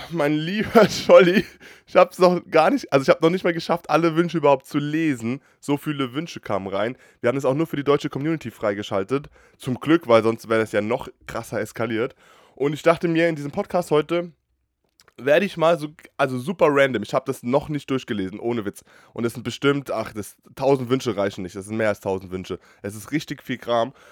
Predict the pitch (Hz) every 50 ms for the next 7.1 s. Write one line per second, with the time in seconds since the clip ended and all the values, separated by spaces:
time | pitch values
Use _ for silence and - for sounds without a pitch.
0 | _ _ _ - 131 143 143 - 139 135 - - 147 90 117 131 - - 131 120
1 | - 120 139 - 160 139 127 123 127 131 135 139 139 139 139 - _ _ _ _
2 | _ _ - - 120 120 123 - - 131 131 127 131 135 139 - 107 113 113 117
3 | - - 143 139 139 160 208 254 - - - 143 - - 143 180 240 - _ _
4 | _ - - _ - 180 - - 180 - - 135 143 156 - - _ - 139 139
5 | 139 139 139 139 143 - - 170 - - - 320 311 - - 104 92 - _ _
6 | _ _ _ _ 139 147 - - 170 156 147 - 147 156 165 - - 165 156 151
7 | 143 127